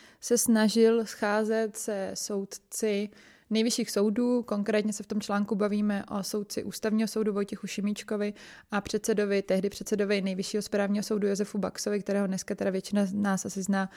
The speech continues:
i jako předsedu Ústavního soudu. A on se vlastně snažil, Vratislav Mynář, skrz nějaký jako, jako neformální komunikaci zjistit, jak bude rozhodnuto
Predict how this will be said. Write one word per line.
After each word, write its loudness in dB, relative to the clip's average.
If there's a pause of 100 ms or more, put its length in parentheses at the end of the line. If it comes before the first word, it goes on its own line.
(240)
i 0
jako 0
předsedu 0
Ústavního 0
soudu. 2 (480)
A 4
on 2
se 2
vlastně 2
snažil, 2
Vratislav 0
Mynář, 2
skrz -6
nějaký -2
jako, -2
jako -4
neformální 2
komunikaci 0
zjistit, -2
jak 0
bude 2
rozhodnuto 0